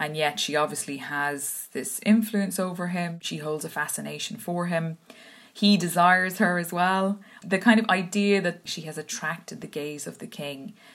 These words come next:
therefore she attracts the gaze and the attention of the rest of the court too. So the maîtresse en titre, it comes from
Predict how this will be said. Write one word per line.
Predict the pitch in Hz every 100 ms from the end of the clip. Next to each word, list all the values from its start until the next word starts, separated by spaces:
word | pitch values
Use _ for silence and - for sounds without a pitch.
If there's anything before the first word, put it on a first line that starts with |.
| _
therefore | 160 156 - 151
she | 147 151
attracts | 151 - 151 143 -
the |
gaze | 151 156 147 151 156 - - - -
and | 143
the | 147
attention | 147 147 147 - 147
of | 143
the |
rest | 143 147 -
of | - -
the |
court | - 156 - -
too. | - 147 71 - _ - - - - -
So | - 196
the | 190
maîtresse | 214 220 - 233 233
en | 214 180
titre, | 214 220 208 190 - - - - -
it | 190
comes | - 285 269
from | 233 202 190 180 170